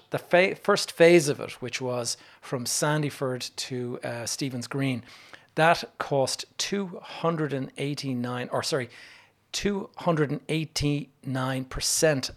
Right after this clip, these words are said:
over budget that was delivered at. And then something close to me right now is the Port Tunnel. As I'm here in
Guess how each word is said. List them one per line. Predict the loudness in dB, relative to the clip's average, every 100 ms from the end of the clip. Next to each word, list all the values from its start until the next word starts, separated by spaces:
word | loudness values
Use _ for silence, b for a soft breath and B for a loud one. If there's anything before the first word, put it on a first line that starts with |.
| -6
over | -4 -4 -6 -8
budget | -6 -4 -4 -6
that | -6 -6
was | -10
delivered | -8 -8 -8 -10
at. | -12 -14 -20 B B B B B -4
And | -2 2
then | 2 0 -4 B B
something | B 2 4 2
close | 2 4 4 2
to | -2 -4 -2
me | 0 2
right | 2 0 0
now | -4 -2 -4
is | -8 -10
the | -12 -12
Port | -2 0 0
Tunnel. | -2 -2 -2 -2
As | -4 -4
I'm | -4 -6
here | -8 -4 -4
in | -6